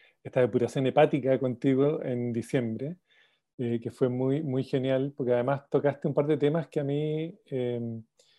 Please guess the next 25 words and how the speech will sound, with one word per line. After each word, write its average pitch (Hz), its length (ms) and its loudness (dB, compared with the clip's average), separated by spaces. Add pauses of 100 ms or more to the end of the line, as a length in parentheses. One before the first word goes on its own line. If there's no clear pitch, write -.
(420)
me, 127 260 -4
me 135 120 0
hacen 156 340 0
mucho 151 1040 4 (120)
recordar 139 760 4
a 135 140 0
un 120 120 -4
par 143 180 4
de 156 80 2
proyectos 139 540 0
en 123 180 -6
los 113 80 -10
que - 100 -4
estamos 139 260 -2
involucrados 123 600 2
nosotros, 120 460 -8 (520)
eh, 123 300 -2
que 127 100 -4
tiene 135 200 0
que 131 100 6
ver 147 260 4 (220)
con 135 520 2
el 147 180 -4
desarrollo 131 960 2
de, 123 580 4